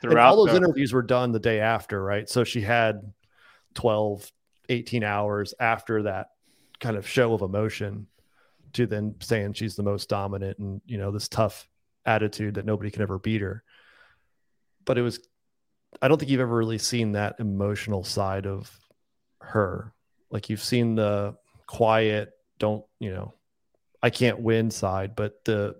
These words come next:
Speaker 1: the emotive side you've never seen on the competition floor or, you know, before that.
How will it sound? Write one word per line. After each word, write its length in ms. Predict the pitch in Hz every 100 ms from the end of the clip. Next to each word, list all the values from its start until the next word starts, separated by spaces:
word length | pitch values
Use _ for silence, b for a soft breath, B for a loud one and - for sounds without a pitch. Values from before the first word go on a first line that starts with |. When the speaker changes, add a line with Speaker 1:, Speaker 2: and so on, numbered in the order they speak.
| _
Speaker 1:
the 160 | 113 113
emotive 500 | 110 110 113 107 95
side 320 | - 98 98
you've 80 | 98
never 240 | 101 98
seen 500 | - 110 101 95 95 - _ _ -
on 100 | 104
the 80 | 92
competition 600 | 104 98 - 101 - 98
floor 440 | - 107 101 107
or, 220 | 120 104 - _ _ _
you 120 | 120
know, 80 | 95
before 340 | 101 - 98
that. 240 | 92 92